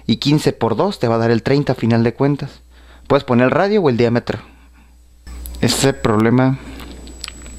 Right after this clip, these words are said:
este problema me pide calcular el radio de una circunferencia cuando conozco su perímetro,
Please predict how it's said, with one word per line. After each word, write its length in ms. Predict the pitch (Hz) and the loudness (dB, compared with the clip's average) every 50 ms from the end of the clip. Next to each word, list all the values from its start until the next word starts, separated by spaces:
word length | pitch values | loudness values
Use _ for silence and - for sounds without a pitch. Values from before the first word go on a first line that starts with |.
| - - - - - - - - - - - - | -12 -12 -12 -12 -16 -18 -18 -18 -18 -18 -6 -2
este 240 | - 127 - - - | -2 -2 0 0 -2
problema 260 | - - 117 117 127 | 0 0 2 2 2
me 140 | 135 139 117 | 2 2 2
pide 260 | - - 123 131 135 | 2 2 2 2 2
calcular 380 | 131 127 113 - - 107 110 120 | 2 0 0 0 0 0 2 2
el 160 | 135 135 135 | 2 2 2
radio 360 | - 143 139 139 139 147 147 | 2 2 0 2 0 0 0
de 80 | 131 127 | 2 2
una 200 | 113 123 139 139 | 2 2 0 0
circunferencia 800 | - - 139 - - 156 - - 165 165 165 160 - 175 180 175 | 0 -2 -2 0 -2 0 0 0 0 2 0 0 0 -2 -2 -2
cuando 320 | - - 131 123 113 117 - | -2 0 0 2 0 0 0
conozco 380 | 123 110 110 107 104 - 127 | 2 2 2 0 0 -2 -2
su 160 | - - 123 - | -2 -2 -2 0
perímetro, 560 | 135 135 170 185 185 180 - 165 170 151 | 0 0 2 2 2 0 0 -2 -4 -4